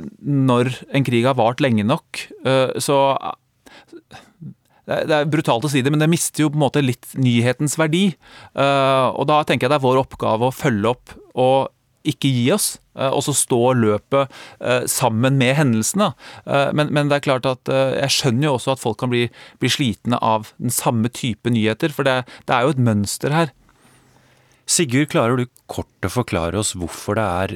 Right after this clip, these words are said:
Speaker 2: Russland og Iran og Tyrkia som nå er de utenlandske aktørene som på sett og vis avgjør Syrias,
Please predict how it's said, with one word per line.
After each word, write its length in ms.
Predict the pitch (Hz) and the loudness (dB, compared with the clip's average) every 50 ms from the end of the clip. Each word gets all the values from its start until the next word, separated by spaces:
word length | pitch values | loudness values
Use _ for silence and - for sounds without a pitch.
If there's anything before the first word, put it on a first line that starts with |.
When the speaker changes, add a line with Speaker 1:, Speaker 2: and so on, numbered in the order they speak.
| - 92 85 | -10 -12 -12
Speaker 2:
Russland 640 | 82 90 - - - - - - 98 95 92 101 90 | -10 -6 -4 -4 -4 -4 -4 -4 -4 -4 -2 -4 -4
og 140 | 92 95 98 | -4 -2 -2
Iran 460 | 101 90 87 82 85 90 98 110 - - | -2 -2 -2 -4 -4 -2 -2 -4 -4 -6
og 140 | 101 - - | -8 -10 -10
Tyrkia 560 | - - 87 - - - _ - - 113 110 107 | -8 -8 -8 -10 -10 -14 _ -8 -6 -4 -4 -4
som 200 | - - 110 101 101 | -4 -4 -2 -2 -2
nå 100 | 95 98 98 95 | 0 0 0 0
er 140 | 90 92 95 | 0 0 0
de 60 | 101 101 - - - - - - - _ _ | -2 -2 -4 -6 -18 -20 -20 -20 -20 _ _
utenlandske 1040 | 127 113 104 92 - - _ - 87 90 92 92 95 95 95 95 - - - 110 - | 0 0 0 -2 -4 -10 _ -6 -4 -4 -2 -2 0 0 0 -2 -2 -4 -4 -4 -4
aktørene 720 | - 110 - - - - - 92 87 82 85 90 98 104 | -4 -4 -6 -8 -8 -6 -6 -6 -4 -4 -4 -4 -4 -4
som 160 | 101 - 117 107 | -4 -4 -6 -4
på 160 | - 110 - | -4 -6 -6
sett 160 | 101 - - | -6 -6 -6
og 80 | 107 95 | -4 -4
vis 220 | 104 92 - - | -4 -6 -6 -8
avgjør 480 | - 95 90 90 87 82 98 98 101 98 | -6 -6 -4 -4 -6 -6 -6 -4 -4 -6
Syrias, 540 | 95 - 101 98 92 101 101 101 98 - | -6 -6 -8 -6 -4 -2 -4 -2 -4 -6